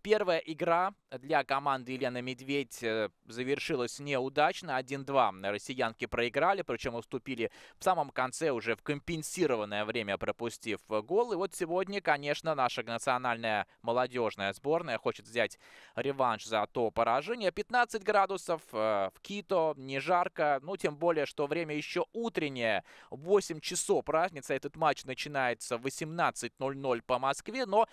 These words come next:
в десять часов по местному времени, в десять часов утра. Э, так что ещё такие самые жаркие часы впереди. Ну и, наверное, жаркие часы нас ждут на футбольном поле. Две перестановки в стартовом составе Елена Медведь сделала по сравнению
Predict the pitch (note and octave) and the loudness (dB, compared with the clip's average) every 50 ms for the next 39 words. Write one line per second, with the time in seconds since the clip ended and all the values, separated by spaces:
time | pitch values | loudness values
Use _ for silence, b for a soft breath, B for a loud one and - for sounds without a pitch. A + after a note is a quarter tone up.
0 | B B B B - B2 A#2+ C#3 D#3+ G#3+ G#3+ A3 - E3+ D3+ - - D#3 C#3+ - | B B B B -20 -18 -14 -8 -4 -4 -4 -2 -2 -4 -4 -2 -4 -4 -4 -2
1 | - F3+ E3+ E3+ - - _ - C#3+ D3 C#3+ C#3 - _ _ _ - C#3+ D#3 D3+ | 0 2 2 2 0 -2 _ 0 2 2 2 2 -2 _ _ _ -6 -4 -4 -4
2 | - B2+ A#2+ B2 B2+ C#3+ D3+ B2+ A2 G#2+ G#2 F#2+ B2 C#3 - C3+ A2+ - - C3+ | -2 -4 -4 -4 -2 0 -2 -2 -2 -6 -6 -4 -4 -4 -4 -6 -8 -6 -6 -6
3 | - - D#3 B2 - _ - F#3+ E3+ - - G#3 F#3 D#3 G2+ D#2 - B B B | -4 -2 -2 -4 -4 _ -10 -10 -8 -4 0 4 4 4 4 2 -4 B B B
4 | B B B - A2 G#2+ G#2+ G#2+ - D#3+ D#3+ - - - D3+ C3 A#2+ A#2 A#2 - | B B B -4 -2 -2 -2 0 0 0 0 0 -2 -2 0 0 0 -2 -2 -4
5 | D3 B2+ - A2+ - - A#2 A2 - - C3 A#2+ A2+ A2 G#2+ G#2+ - - B2+ A#2 | -4 -4 -4 -6 -6 -4 -6 -6 -2 0 0 0 2 0 -4 -4 -2 0 2 2
6 | A2 G#2 - - G#2 G2+ - - A2+ - - - G#2 F#2+ - - A#2+ A#2+ B2+ C#3+ | 2 2 -2 -6 -8 -8 -6 -6 -8 -8 -6 -4 -6 -6 -4 -4 -4 -2 -2 -2
7 | D#3+ E3+ G3+ C4+ C#4 A#3 G3 G3 G3+ G#3 G3 F#3 B B B B - C3 C#3 D#3 | -2 -4 -4 -6 -6 -4 -2 -2 -2 -2 -2 -8 B B B B 0 0 2 2
8 | G3 G#3 F#3 D#3+ D3+ C3 D3+ D3+ C#3 D#3 - - A2+ A2 - - B2+ A2+ - C3+ | 2 0 -2 -2 -2 2 4 4 4 4 2 -4 -8 -8 -6 -6 -8 -4 -4 -2
9 | A2 G#2+ G#2+ G#2+ - - A2 G2+ - A2+ A#2 A2 G2 - - A2 A#2 A#2+ B2 A#2+ | 0 0 0 0 -2 -4 -8 -8 -4 -2 0 0 0 0 -4 -8 -4 0 0 0
10 | B2 C3 C3+ D3 - - B3 A#3+ A3 F3+ D#3 D#3 F3 G#3+ G3 C3+ - - A#2+ A2+ | 0 0 -4 -4 0 0 2 2 2 0 -4 -4 0 2 2 2 2 0 -2 -4
11 | A2+ - - - B2+ B2+ A#2 G2 - - A2 - - - C#3+ B2 G#2 F#2+ - G2+ | -4 -2 0 0 2 2 0 -4 -4 -6 -8 -8 -2 2 2 2 2 2 -2 -6
12 | F#2 F2+ - - A2 G#2 - - G#2 F2 F2 F#2+ F#2 F2+ F#2+ F#2 F2+ F#2+ F#2+ G2+ | -8 -6 -4 -2 -2 -2 -2 -2 -4 -4 -2 -4 -4 -2 -4 -4 -2 -4 -4 -6
13 | G#2+ F#2+ G#2+ G#2 F#2+ E2+ - - F2 F#2+ G2+ F#2+ F2+ F2 F#2 - _ - G#2+ F#2 | -8 -6 -4 -4 -4 -4 -4 -10 -6 -2 -2 0 0 -2 -4 -4 _ -2 -2 -2
14 | - G#2 G2+ G2 G2+ G#2+ G#2+ G2 F#2 F2+ E2+ - | 0 0 0 0 0 -2 -4 -4 -4 -6 -10 -10